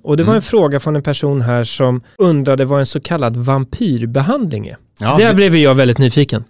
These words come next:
Speaker 2: <laughs> Det är någonting som håller på att segla upp, eh, och man försöker ju alltid på olika sätt få celler att växa till nytt.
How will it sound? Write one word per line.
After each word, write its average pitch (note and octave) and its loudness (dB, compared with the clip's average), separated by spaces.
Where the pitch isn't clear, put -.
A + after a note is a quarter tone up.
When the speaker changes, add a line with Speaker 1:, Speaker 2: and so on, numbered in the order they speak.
Speaker 2:
<laughs> - -14
Det B2 0
är C#3 2
någonting C3+ 0
som A#2+ -2
håller A2+ -2
på G#2 -6
att F#2 -6
segla G2+ -2
upp, - -6
eh, F2+ -4
och G2+ -4
man A#2 0
försöker - -2
ju - 2
alltid G#2+ -4
på A#2+ -2
olika A2 -2
sätt A2 -4
få G2+ -4
celler F2+ -4
att F#2+ -8
växa F#2+ -6
till E2+ -8
nytt. D3 -4